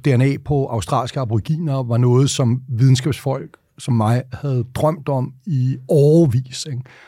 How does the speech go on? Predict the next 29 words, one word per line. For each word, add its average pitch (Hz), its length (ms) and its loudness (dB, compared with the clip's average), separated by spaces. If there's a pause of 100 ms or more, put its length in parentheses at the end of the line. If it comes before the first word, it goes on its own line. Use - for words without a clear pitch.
(140)
Og 127 80 -4
der 127 60 2
havde 131 140 4
været 127 220 4
så 165 100 0
mange 139 420 4
videnskabsfolk 135 760 0
dernede 127 580 4 (340)
i - 40 -8
Australien 135 460 0
og 127 80 -2
prøve 139 220 2
at 151 80 0
overtale 135 640 0
dem 131 140 0
til 131 340 0 (120)
at 127 260 -2
gå 139 80 2
med 139 160 8
til 151 180 0
det 131 100 0
her, 120 140 0
fordi 123 280 0
de, 135 180 4 (320)
de 151 60 2
spiller 160 440 4
en 135 160 0
meget 131 300 2
vigtig 165 460 0